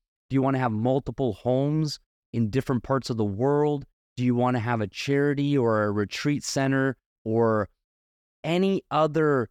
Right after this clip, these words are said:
major vision and goal that has been downloaded into your heart, has been downloaded into your soul? You can see it vividly. You know it's rightfully yours to create, to make a difference, to make an impact, and you can feel it in your being.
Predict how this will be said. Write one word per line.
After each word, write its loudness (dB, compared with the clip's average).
major 0
vision 0
and -2
goal 0
that 0
has -2
been 0
downloaded 2
into 0
your 0
heart, 2
has -4
been -2
downloaded 0
into -2
your 0
soul? 0
You -2
can -4
see -2
it -2
vividly. 0
You 0
know 2
it's -4
rightfully 0
yours 0
to -4
create, -2
to -4
make -2
a -2
difference, 0
to -4
make -2
an -4
impact, -2
and 0
you -4
can -8
feel 4
it 2
in 2
your 2
being. 2